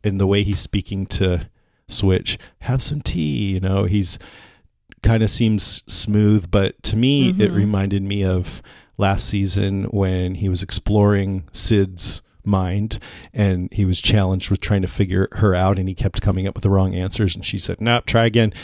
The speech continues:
Speaker 2: Yeah.
Speaker 1: And he was like, one time he said, "Oh, I know what this is. You're afraid that if I see how you really are, I'm not gonna love you." And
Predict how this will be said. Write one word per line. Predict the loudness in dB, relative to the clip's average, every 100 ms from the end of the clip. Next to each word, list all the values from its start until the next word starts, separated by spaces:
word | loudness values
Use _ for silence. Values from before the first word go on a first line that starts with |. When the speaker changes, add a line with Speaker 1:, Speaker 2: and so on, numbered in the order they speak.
| -16 -12 -6
Speaker 2:
Yeah. | -2
Speaker 1:
And | 0 0 -4 _ _
he | -2 2 4
was | 2 2
like, | 0 -2 -6 -14
one | -2 0 2
time | 0 0 -2 -4 -10 -16 -20 -12
he | -4
said, | -2 0 0 0 -4 -2
"Oh, | 4 4
I | 4
know | 4 2
what | 2
this | 0 0
is. | 2 2 0
You're | 2 2
afraid | 2 0 0 2
that | 2 0
if | 0
I | -4
see | -4 -4 -4 -4 -2 -4 -6 -8
how | -2
you | -2 0
really | 2 2 2
are, | 2 2 2 0
I'm | -2
not | -2 -2
gonna | -6
love | -2 -2 -2
you." | -2 -4 -4 -10 -16 -18 _
And | 0 0 0 -2